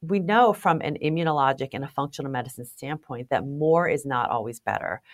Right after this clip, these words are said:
right? We don't necessarily want more antibodies. We want effective <laughs> antibody response.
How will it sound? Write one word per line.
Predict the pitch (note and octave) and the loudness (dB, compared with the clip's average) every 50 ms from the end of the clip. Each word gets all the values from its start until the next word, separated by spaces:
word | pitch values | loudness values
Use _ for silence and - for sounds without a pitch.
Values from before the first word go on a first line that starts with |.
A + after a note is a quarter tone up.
| - - - _ - | -20 -20 -20 _ 0
right? | C3 C3 D3 - - | 2 2 2 2 0
We | C#3 D3+ D3 | -2 0 4
don't | E3 E3 F3+ F#3+ F#3+ | 6 6 6 4 2
necessarily | G3 G3 - - - F#3+ F3 D#3+ | -2 -2 -4 -4 0 4 4 6
want | D3+ D3 C#3 B2+ B2+ | 6 6 2 2 0
more | C3 C3 B2+ B2+ | -2 -2 -2 -2
antibodies. | - B2+ C3 - - B2+ B2 G#2+ A#2 B2 C#3 | -2 -2 -4 -6 -6 -4 -4 -4 -4 -6 -6
We | E3 G#3+ B3 | -4 -2 0
want | A#3 A3 G#3+ - | 0 0 0 0
effective | E3 D#3+ - - D#3+ D#3+ - - D#3 C3+ - | -2 -2 -2 -2 -4 -4 -2 -2 -2 -2 -2
<laughs> | |
antibody | - B2 - - B2+ C#3 C3+ D#3 E3 D3 E3 | -4 -8 -8 -8 -8 -4 -2 -2 -2 0 0
response. | D3+ G#2 C3 - - - - G#2 G2 - - - | 0 0 0 -2 -4 -6 -4 -4 -4 -4 -6 -10